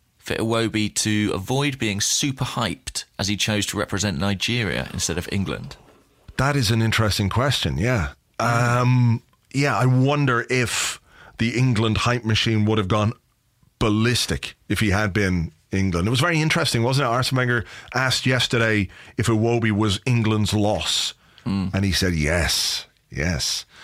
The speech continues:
Speaker 2: Um, yeah, I
Speaker 1: So
Speaker 2: mean,
Speaker 1: it,
Speaker 2: the
Speaker 1: so have we talked about it on the show before, why he ended up,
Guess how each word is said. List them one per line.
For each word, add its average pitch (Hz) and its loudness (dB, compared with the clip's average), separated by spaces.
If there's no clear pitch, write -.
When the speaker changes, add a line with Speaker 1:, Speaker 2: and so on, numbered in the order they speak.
Speaker 2:
Um, 90 0
yeah, 117 2
I 117 0
Speaker 1:
So 123 2
Speaker 2:
mean, 127 2
Speaker 1:
it, - -2
Speaker 2:
the - -2
Speaker 1:
so - -2
have 151 -2
we 180 -2
talked - -6
about 135 -2
it - -2
on 85 -2
the 104 -2
show 107 0
before, 107 -2
why 92 0
he 95 0
ended 85 -2
up, - -4